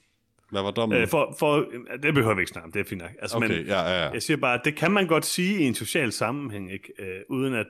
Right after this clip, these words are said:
Speaker 2: det, det er noget problem.
Speaker 1: Bortset fra, at du ikke kan, kan berette om det <laughs> nu.
Speaker 2: Det er en mindre detalje, Peter. Det er en mindre detalje. Så,
Speaker 1: Ja, ja.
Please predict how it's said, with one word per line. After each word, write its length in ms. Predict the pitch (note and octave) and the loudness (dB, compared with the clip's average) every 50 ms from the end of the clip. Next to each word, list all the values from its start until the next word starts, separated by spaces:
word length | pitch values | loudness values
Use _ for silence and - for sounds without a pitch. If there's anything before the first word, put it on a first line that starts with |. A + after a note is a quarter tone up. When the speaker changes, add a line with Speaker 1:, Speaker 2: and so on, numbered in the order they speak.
| - - | -4 -4
Speaker 2:
det, 340 | G#2+ G2+ G2 G2 F#2 F#2 F2+ F#2 - _ _ _ | -4 -2 -2 -4 -6 -8 -12 -14 -20 _ _ _
det 140 | - G2+ G2 | -6 -6 -6
er 260 | F#2+ G2 F#2+ F#2+ F#2+ G2 | -6 -8 -12 -14 -12 -6
noget 160 | G2+ G#2 A2 | -4 -4 -4
problem. 300 | - F#3 A#3 C#4+ B3 - - _ - | -4 -2 -2 -2 -4 -4 -10 _ 0
Speaker 1:
Bortset 240 | - A2 A2 - - | 0 0 2 2 0
fra, 80 | G#2+ F#2 | 0 0
at 60 | - - | 0 2
du 60 | G2 | 0
ikke 160 | F#2+ F2+ - | 0 0 0
kan, 160 | - - G#2 - - - - - - | -6 -8 -8 -8 -10 -12 -18 -10 -6
kan 120 | - A2+ - | -6 -4 0
berette 380 | G#2+ G2 F2+ G2+ G#2+ G#2 A#2 A2+ G#2+ G#2+ G2 C3+ | 0 2 4 4 2 2 2 0 0 0 2 4
om 100 | D#3 - - - | 4 4 4 4
det 120 | F#3+ D3+ - - C#3 | 4 4 4 4 4
<laughs> 160 | E3 D3+ - | 4 4 4
nu. 80 | E3 D#3+ C#3 - - A#3 - - - F3+ F#3+ F3+ - - E3 - - - - - | 6 4 4 4 4 2 2 4 4 6 6 6 4 2 -6 -6 -6 -12 -14 -6
Speaker 2:
Det 80 | - D3 D#3+ | -2 0 4
er 40 | D#3 | 4
en 60 | C#3+ | 6
mindre 160 | D3 D3 C#3 | 6 6 6
detalje, 340 | A#2+ G#2 - G2 F2+ F2 E2+ | 4 4 2 -2 -2 -2 -4
Peter. 160 | - F2 F2 | -8 -6 0
Det 60 | - G3 | 2 2
er 40 | G#2+ | 4
en 60 | A2 | 6
mindre 180 | G#2+ F3+ D3 F#2+ | 6 4 4 4
detalje. 400 | F2+ D#2+ - - E2 E2+ F2 - _ - - - - - - - - | 0 -8 -16 -18 -18 -20 -20 -20 _ -20 -20 -20 -18 -18 -20 -20 -8
Så, 140 | - - F#2 | -2 0 0
Speaker 1:
Ja, 280 | D#2+ D#2+ D#2 D#2 D2+ | 2 2 0 -2 -2
ja. 60 | C2+ | -2